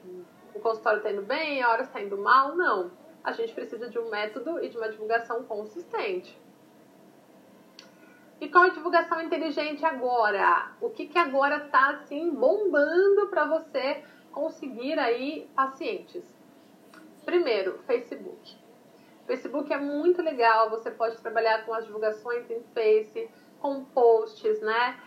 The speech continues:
É, eu só faço um alerta aqui, por favor, não vamos ficar postando fotos de pacientes no meio do nosso atendimento, ok?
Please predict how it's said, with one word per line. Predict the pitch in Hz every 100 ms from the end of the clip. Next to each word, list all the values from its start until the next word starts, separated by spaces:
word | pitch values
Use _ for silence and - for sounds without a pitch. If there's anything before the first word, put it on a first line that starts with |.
| - -
É, | 226 220
eu | 254
só | 277 277
faço | 277 285 294
um | 311
alerta | 302 254 262 240
aqui, | - 247
por | - 277
favor, | 294 302 233 202 220 226 226
não | 226 240 226
vamos | 220 233 240 262 -
ficar | 262 233 208 202
postando | 214 - 214 208 214 -
fotos | 208 202 - 220 - - - -
de | 202 240
pacientes | 233 233 - 254 214 208 214 226 220 - - -
no | 240
meio | 247 214 214 233
do | 254
nosso | 226 214 214
atendimento, | 220 233 214 269 277 220 214 196 196
ok? | 196 - 208 220 254 -